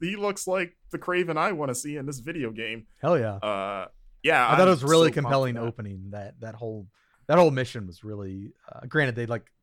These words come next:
Speaker 2: I think they, it was several missions cut up together, but
Speaker 1: Yeah,
Speaker 2: it
Speaker 1: I'm
Speaker 2: was
Speaker 1: still
Speaker 2: cool.
Speaker 1: wild that they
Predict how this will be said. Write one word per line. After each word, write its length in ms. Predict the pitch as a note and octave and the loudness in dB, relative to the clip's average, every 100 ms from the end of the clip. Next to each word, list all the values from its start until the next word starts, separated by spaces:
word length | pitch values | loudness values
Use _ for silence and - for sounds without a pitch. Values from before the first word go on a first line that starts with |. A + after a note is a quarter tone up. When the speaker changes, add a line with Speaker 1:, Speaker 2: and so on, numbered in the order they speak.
| _ _ _ _ _ | _ _ _ _ _
Speaker 2:
I 40 | |
think 160 | G#2 G#2+ | -10 -8
they, 100 | G2+ | -8
it 160 | G2+ A2 | -8 -10
was 140 | G#2+ | -12
several 360 | - D3+ A#2 A2 | -4 -4 -2 -6
missions 320 | G#2+ G#2+ - | -10 -12 -12
cut 160 | - | -10
up 120 | G#2 - | -10 -12
together, 460 | F#2+ G2 E2+ D#2 - | -16 -16 -16 -20 -16
but 200 | G2+ - _ _ _ | -18 -18 _ _ _
Speaker 1:
Yeah, 160 | B2 G#2+ | -10 -8
Speaker 2:
it 40 | - | -2
Speaker 1:
I'm 60 | |
Speaker 2:
was 80 | D#3 | -2
Speaker 1:
still 120 | - F#4 | 2 2
Speaker 2:
cool. 80 | E3+ | 4
Speaker 1:
wild 240 | F#3+ F#3+ | 2 2
that 160 | D3+ C#3 | -2 -2
they 440 | C3 C3 A2+ G#2 | -2 0 -2 -8